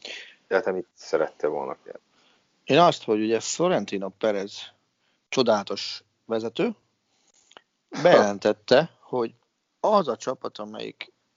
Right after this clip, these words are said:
Speaker 2: aláírta a csatlakozási szándékát a Szuperligához, majd mégsem csatlakozik a ligához, az háromszáz millió eurós kártérítést kell, hogy fizessen. Ugye ezt mondta?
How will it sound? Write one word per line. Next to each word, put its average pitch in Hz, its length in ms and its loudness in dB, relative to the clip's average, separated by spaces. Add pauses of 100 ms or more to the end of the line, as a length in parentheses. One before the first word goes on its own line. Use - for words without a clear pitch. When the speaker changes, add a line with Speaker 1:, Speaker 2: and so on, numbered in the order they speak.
(260)
Speaker 2:
aláírta 110 680 0
a 110 60 -2
csatlakozási 113 640 -4
szándékát 104 720 -4
a - 60 -14
Szuperligához, - 880 -6 (520)
majd 107 260 -2
mégsem 113 380 -2
csatlakozik 101 560 -8
a - 40 -4
ligához, - 440 -4 (760)
az 180 280 4
háromszáz 101 580 0
millió 98 260 -6
eurós 98 380 -8
kártérítést - 760 -8
kell, - 160 -4
hogy 98 140 -6
fizessen. - 540 -8 (1400)
Ugye 143 200 6
ezt - 160 2
mondta? 87 360 -14